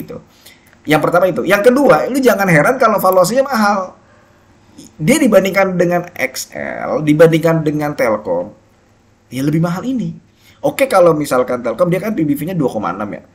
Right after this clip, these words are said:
Telkom itu dia, eh, P B V-nya ada di angka dua koma satu lima. Ya kan masih mahal Indosat kan. Belum lagi dari potensi dividen yang dibagikan. Di harga sekarang, ya.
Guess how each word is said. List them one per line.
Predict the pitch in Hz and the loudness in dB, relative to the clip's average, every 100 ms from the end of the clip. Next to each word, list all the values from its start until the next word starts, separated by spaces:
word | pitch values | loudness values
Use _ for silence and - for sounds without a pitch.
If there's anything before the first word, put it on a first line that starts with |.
| - | -10
Telkom | 117 - 123 | -8 -8 -10
itu | 131 190 180 | -10 -12 -10
dia, | 147 170 165 - _ _ - | -4 -4 -6 -12 _ _ -4
eh, | 139 139 269 139 262 254 - _ _ _ _ _ _ _ _ _ _ _ _ - | 2 4 4 0 -4 -12 -20 _ _ _ _ _ _ _ _ _ _ _ _ -8
P | 117 | -4
B | 113 | -2
V-nya | 113 123 156 139 110 | -2 -4 -4 -4 -2
ada | 110 | 0
di | 113 110 | 0 -2
angka | 104 104 104 - 131 135 135 127 - - _ _ _ _ _ _ | -6 -8 -10 -10 -8 -6 -8 -10 -14 -20 _ _ _ _ _ _
dua | 113 113 | -4 -2
koma | 110 107 | -2 -6
satu | 107 101 | -8 -10
lima. | 101 95 - - | -10 -10 -14 -12
Ya | 110 | -10
kan | 107 | -8
masih | - 151 | -8 -8
mahal | 131 120 127 | -6 -6 -6
Indosat | 135 165 - - | -6 -8 -8 -10
kan. | 95 - _ _ _ _ _ | -14 -18 _ _ _ _ _
Belum | - 156 262 262 | 2 6 6 6
lagi | 214 294 | 6 4
dari | 208 170 | 2 4
potensi | 175 170 165 165 | 4 4 2 0
dividen | 156 160 160 156 | 2 2 2 2
yang | |
dibagikan. | 151 156 220 214 127 - - _ _ | 0 0 0 -2 -6 -8 -20 _ _
Di | 151 175 | -2 2
harga | 180 202 208 | 4 2 0
sekarang, | - - 269 190 101 95 - _ _ _ | -2 0 0 0 -4 -10 -20 _ _ _
ya. | - 82 | -18 -18